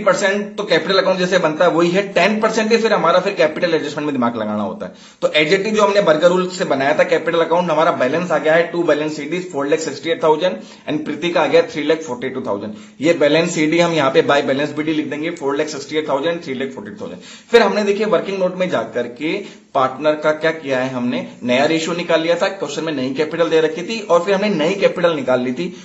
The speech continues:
वो नई capital देखिए, रीति की नई capital हमने जो निकाली थी वो निकाली थी nine lakh sixty thousand into seventy one upon one sixty, जो अभी फ़ोर लाख ट्वेंटी सिक्स थाउजेंड हुई थी। कहने का मतलब है कि ये नया balance होगा, ये नया balance होगा, लेकिन हमें balance क्या दिया हुआ है, फ़ोर लाख सिक्सटी एट थाउजेंड।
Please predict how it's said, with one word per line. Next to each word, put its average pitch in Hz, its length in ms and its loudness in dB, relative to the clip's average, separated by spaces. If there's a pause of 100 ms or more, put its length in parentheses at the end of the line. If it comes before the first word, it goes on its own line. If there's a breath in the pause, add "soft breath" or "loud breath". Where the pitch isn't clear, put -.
(140 loud breath)
वो 151 60 4
नई 151 180 4
capital 180 340 4
देखिए, 170 240 0
रीति 147 300 -4
की 208 100 -4
नई 170 180 0
capital 170 320 0
हमने 160 160 -2
जो 165 100 -2
निकाली 135 320 -2
थी 160 120 -6
वो 160 100 -2
निकाली 131 340 -2
थी 175 120 -4
nine 139 240 -4
lakh 165 160 2
sixty - 280 -10
thousand 160 400 2
into 165 240 -4
seventy 147 480 -2
one 160 260 0
upon 160 260 0
one 127 160 -4
sixty, 104 240 -14 (280 loud breath)
जो 156 80 2
अभी 196 200 2
फ़ोर 196 260 4
लाख 208 200 2
ट्वेंटी 175 260 -2
सिक्स 180 220 -6
थाउजेंड 135 260 0
हुई 104 100 -4
थी। - 140 -10
कहने 175 260 0
का 208 120 4
मतलब 196 240 2
है 202 60 -2
कि 220 140 -4 (120)
ये 226 100 0
नया 196 240 2
balance 160 400 0
होगा, 90 280 -8 (1000 soft breath)
ये 180 180 4
नया 208 220 6
balance 180 300 2
होगा, 131 140 2
लेकिन 175 200 -2
हमें 175 240 2
balance 202 300 4
क्या 202 120 6
दिया 202 180 2
हुआ 202 140 6
है, 214 80 -2
फ़ोर 180 200 2
लाख 180 120 4
सिक्सटी 151 300 -4
एट 139 120 -4
थाउजेंड। 131 260 -2